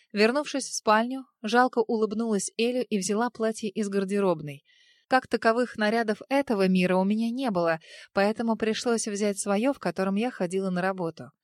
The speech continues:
Переодевшись, я еще раз посмотрела в зеркало. Пощипав щеки, создавая румянец, я грустно улыбнулась. Не зря говорят, что глаза — это зеркало души. Взгляд остался таким же напуганным, а значит,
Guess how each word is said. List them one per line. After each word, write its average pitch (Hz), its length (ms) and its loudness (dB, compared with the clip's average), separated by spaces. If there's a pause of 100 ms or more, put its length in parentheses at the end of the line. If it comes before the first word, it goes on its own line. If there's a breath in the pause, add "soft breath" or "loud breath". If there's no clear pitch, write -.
(480)
Переодевшись, 226 800 2
я 247 160 2
еще 269 280 0
раз 247 200 0
посмотрела 214 560 -2
в 208 40 -4
зеркало. 170 520 -8 (560 soft breath)
Пощипав 262 440 2
щеки, 269 540 -2
создавая 196 540 2
румянец, 226 560 -2
я 226 180 -2
грустно 220 380 -2
улыбнулась. 170 760 -6 (520 soft breath)
Не 269 160 -4
зря 262 240 2
говорят, 170 420 0 (160)
что - 240 -2
глаза — 190 540 0
это 202 260 -4
зеркало 196 480 -2
души. 160 480 -6 (240)
Взгляд 208 480 -2
остался 202 460 0
таким 202 320 -2
же 202 100 0
напуганным, 180 640 0 (340 loud breath)
а 190 120 0
значит, 220 460 0